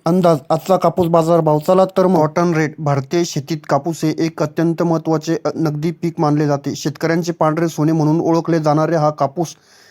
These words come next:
आज पुन्हा एकदा चर्चेत आला आहे, कारण कापसाच्या बाजारभावात मोठी वाढ होण्याची चिन्हे स्पष्ट दिसत आहे. सध्या बाजार समित्यामध्ये दररोजच्या व्यवहारात कापसाचा भाव प्रति क्विंटल आठ हजार पाचशे ते नऊ हजार रुपयाच्या आसपास फिरतो.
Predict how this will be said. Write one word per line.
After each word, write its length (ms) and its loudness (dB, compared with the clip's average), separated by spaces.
आज 140 2
पुन्हा 460 0
एकदा 260 0
चर्चेत 500 -2
आला 180 4
आहे, 180 0
कारण 220 2
कापसाच्या 500 0
बाजारभावात 640 2
मोठी 240 0
वाढ 240 4
होण्याची 360 0
चिन्हे 280 0
स्पष्ट 360 -6
दिसत 380 -4
आहे. 140 -2
सध्या 260 0
बाजार 320 2
समित्यामध्ये 720 -2
दररोजच्या 840 0
व्यवहारात 460 2
कापसाचा 400 0
भाव 200 2
प्रति 320 -4
क्विंटल 380 0
आठ 220 2
हजार 200 2
पाचशे 440 -2
ते 160 -2
नऊ 300 2
हजार 260 2
रुपयाच्या 540 2
आसपास 460 0
फिरतो. 140 -4